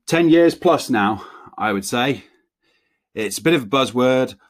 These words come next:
Lots of people have heard the phrase, "the cloud."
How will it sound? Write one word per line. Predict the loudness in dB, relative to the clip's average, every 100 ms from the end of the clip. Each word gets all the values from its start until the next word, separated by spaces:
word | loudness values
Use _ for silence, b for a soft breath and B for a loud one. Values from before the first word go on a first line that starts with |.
| -8
Lots | -6 -6 -10
of | -8
people | -8 -8
have | -10
heard | -8 -8
the | -10
phrase, | -10 -8 -8 -10
"the | -10 -10
cloud." | -6 -4 -2 -4 -8